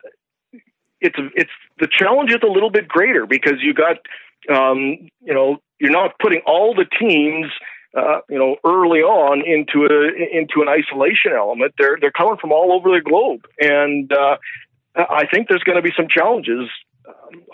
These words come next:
hopefully they, they're able to manage it. Um, but you also look at the example of the N F L, and you're almost becoming immune to every team in some way is, is seeing, you know, positive test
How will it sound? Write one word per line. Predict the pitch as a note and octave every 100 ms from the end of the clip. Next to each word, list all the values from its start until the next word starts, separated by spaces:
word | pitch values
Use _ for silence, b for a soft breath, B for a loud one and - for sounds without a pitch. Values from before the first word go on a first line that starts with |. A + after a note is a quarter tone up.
| - -
hopefully | E3+ A3+ - G#3+ G#3 A3 G3 B B B - _ C#3
they, | C3+ C3+ E3
they're | C#3 C3+ C3+
able | C3
to |
manage | A#2+ B2 D#3 A3 A#3+
it. | B3 - b b b _
Um, | C3 C3 C3 C3 B2+ _ _
but | D3 C#3+
you | C3
also | C3 F3+ E3+
look | D#3 D3+ D3+
at | D3+ C#3+ -
the | C3+
example | B2+ A#2+ B2 D3 D3+
of | C3
the | A#2
N | A#2 C#3
F | C3+
L, | C3+ C#3+ D3 C3+
and | B2 B2+
you're | D3+
almost | C3+ G#3+ A#3+
becoming | G#3 - E3 D#3+
immune | C#3 C3 F#3+ G3 A#2+ B2 -
to | C3+ -
every | E3 G3+ A#3+ -
team | G3+ A3 C#3
in | C#3+ -
some | C3+ A3
way | A2+ G#2
is, | C3 C3 D3 - B B B
is | D#3 E3 D#3 D#3 C#3+ - -
seeing, | G3+ D#3 C#3 C#3 C#3+ E3+ _ -
you | C3+
know, | C3+ -
positive | C#3 D3 D3 C3
test | D3 D#3+